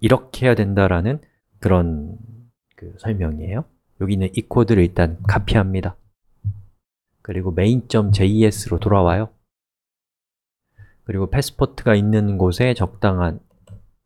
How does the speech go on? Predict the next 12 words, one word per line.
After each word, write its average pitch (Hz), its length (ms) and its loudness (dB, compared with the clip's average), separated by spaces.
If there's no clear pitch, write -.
전 92 160 -4
여기다 90 280 0
할게요. - 380 -6
붙여넣기. - 640 -4
그러면 90 440 -6
우리가 95 280 -4
패스포트에 107 840 0
시리얼라이즈 151 880 2
유저와 104 680 2
디시리얼라이즈 117 1080 2
유저라고 104 800 2
하는 98 300 0